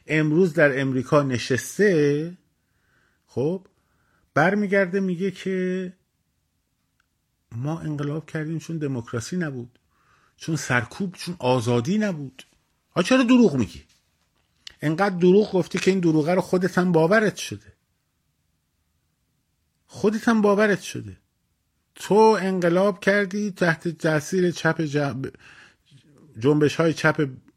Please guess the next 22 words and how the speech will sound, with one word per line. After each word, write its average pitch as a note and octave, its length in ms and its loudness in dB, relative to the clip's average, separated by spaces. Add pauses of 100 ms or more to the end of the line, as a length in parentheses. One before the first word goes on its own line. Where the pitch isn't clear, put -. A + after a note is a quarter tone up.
(360)
در A#2+ 160 6
اون C#3 180 0
سالها، C3+ 540 0
دهه C3 280 0
شصت B2+ 340 -2
و B2+ 60 -2
دهه A#2+ 300 -2
هفتاد B2 400 -2
میلادی، D3+ 880 -2 (600)
خب، D#3+ 260 -2
برای F3 380 4
مبارزه D3+ 600 4
با E3+ 140 0
امپریالیسم F#3 840 0
آمریکا. A3+ 640 -2 (4000)
حالا E3+ 200 0
اینا G3+ 220 2
رو A#3 80 6
برای G#3+ 160 4
چی - 160 -4
دارم G3+ 260 2
می‌گم؟ D3 500 -2